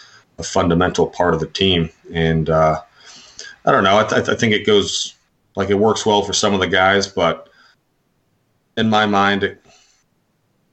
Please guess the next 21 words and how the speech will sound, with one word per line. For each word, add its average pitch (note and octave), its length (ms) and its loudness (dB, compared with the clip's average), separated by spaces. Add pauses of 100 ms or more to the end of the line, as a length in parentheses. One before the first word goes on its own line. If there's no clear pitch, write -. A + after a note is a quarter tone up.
(580)
kinda, G#2 320 0 (160)
kinda A#2+ 200 -2
behind G2+ 320 -2
the - 40 -4
power A2 340 0
curve E2+ 540 -4
in, F2+ 320 -8 (460)
in F2 120 -10
that F#2 200 0
respect, E2 500 -4
just - 220 -8
to E2+ 160 -4 (120)
try G2+ 180 0
and E2+ 180 -8
build G2 260 0
up F#2+ 160 -2
the F2+ 80 -8
foundational F2+ 600 -2
skills F#2 420 0
that G2 80 -2
someone, F2 500 -2